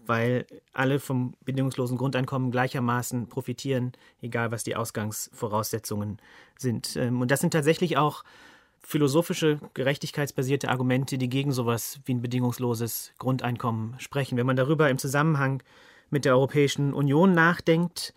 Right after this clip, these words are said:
ein steuerfinanziertes, bedingungsloses Grundeinkommen, die Euro-Dividende, wie Philipp von Paris das nennt, ist nicht klar, dass eine drastische Mehrwertsteuererhöhung in Griechenland beispielsweise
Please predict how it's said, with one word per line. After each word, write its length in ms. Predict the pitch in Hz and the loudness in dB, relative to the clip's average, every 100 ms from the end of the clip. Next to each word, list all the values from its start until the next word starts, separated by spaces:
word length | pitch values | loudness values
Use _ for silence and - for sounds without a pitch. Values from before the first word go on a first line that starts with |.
| _ _ - | _ _ -4
ein 80 | 139 | -4
steuerfinanziertes, 960 | - 139 170 170 165 156 - 160 156 143 | 2 6 6 4 0 0 0 -2 -2 -6
bedingungsloses 720 | 135 143 147 - 143 135 127 | -4 -2 -2 -2 -4 -4 -2
Grundeinkommen, 720 | 139 139 127 135 143 135 135 | -2 -2 -4 -4 -4 -2 -4
die 100 | 127 | -2
Euro-Dividende, 960 | 117 143 147 139 135 127 139 139 139 139 | 0 4 4 2 -2 0 0 0 -2 -4
wie 280 | 131 127 139 - | -4 -6 -6 -8
Philipp 300 | 147 139 - | -4 -4 -2
von 120 | 123 | -4
Paris 360 | 139 139 131 | -2 -2 -2
das 340 | - 123 - - - - - _ | -2 -2 -4 -12 -20 -20 -20 _
nennt, 420 | - 135 139 135 - - _ _ | -2 0 0 -2 -12 -20 _ _
ist 200 | 127 127 | -4 0
nicht 180 | 180 - | 0 2
klar, 400 | 160 147 147 147 _ - | 2 4 2 -2 _ -4
dass 520 | 135 170 - - - _ _ - | -2 -2 -4 -10 -14 _ _ -6
eine 160 | 143 | -6
drastische 560 | 117 120 139 147 147 139 | -4 -2 -2 0 -2 0
Mehrwertsteuererhöhung 1160 | 127 151 170 - 160 165 165 151 160 160 165 - | 0 2 0 0 2 2 2 0 0 0 -2 -6
in 120 | - | -6
Griechenland 520 | 127 131 160 160 156 156 | -2 -2 -2 -2 -2 -2
beispielsweise 880 | 156 - 165 - 160 165 165 190 | -4 -4 -8 -4 -2 -2 -4 -6